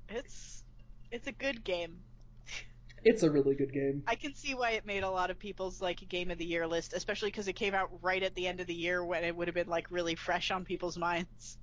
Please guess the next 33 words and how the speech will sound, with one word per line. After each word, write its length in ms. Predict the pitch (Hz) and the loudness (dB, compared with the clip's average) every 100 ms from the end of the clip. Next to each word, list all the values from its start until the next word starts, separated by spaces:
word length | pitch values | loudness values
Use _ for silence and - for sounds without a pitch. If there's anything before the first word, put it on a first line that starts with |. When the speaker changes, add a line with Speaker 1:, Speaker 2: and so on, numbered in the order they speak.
| - - - | -14 -14 0
Speaker 2:
Yeah, 260 | 151 143 135 - | 2 2 0 4
it 260 | 196 - | 4 6
got 420 | - 277 285 - - - - - - - - - | 8 10 10 8 0 -16 -18 -16 -16 -14 -12 10
Best 320 | 208 220 - | 10 10 4
Art 240 | 190 190 160 | 6 6 8
Direction 560 | 160 143 - 156 143 | 6 6 4 4 6
at 180 | 139 - | 4 2
the 60 | 156 | 4
Game 260 | 156 143 135 | 6 6 6
Awards. 640 | 135 135 147 139 - - - - - | 2 2 0 -4 -6 -8 -12 -14 -2
Speaker 1:
Did 120 | 269 | 2
it? 180 | 185 - - | 2 0 4
Speaker 2:
And 160 | 185 190 | 10 12
it 60 | |
was 160 | 185 180 | 10 12
nominated 460 | 185 190 190 180 175 | 12 12 12 10 10
for 140 | 170 | 8
Best 280 | 165 160 - | 10 8 8
Independent 500 | 156 - 147 143 139 | 4 4 4 4 2
Game. 300 | 127 131 147 - - - - - - - | 2 2 0 -8 -14 -14 -14 -14 -14 -8
Speaker 1:
Hmm. 120 | 330 202 - - - - - | -4 -4 -6 -14 -14 -16 -6
I'm 80 | 226 | -4
surprised 460 | - 247 330 359 247 | -4 2 2 2 0
it 80 | |
wasn't 240 | 214 220 220 | 0 -2 0
nominated 480 | 202 208 208 196 190 | 0 2 2 2 0
for 160 | - | -4
any 160 | 196 175 | -2 0
narrative 360 | 190 185 156 | 2 2 2
stuff, 240 | - 156 151 | 0 -2 0
but 100 | - | 0
I 60 | 240 | 0
guess 300 | 262 277 - | 2 -2 -6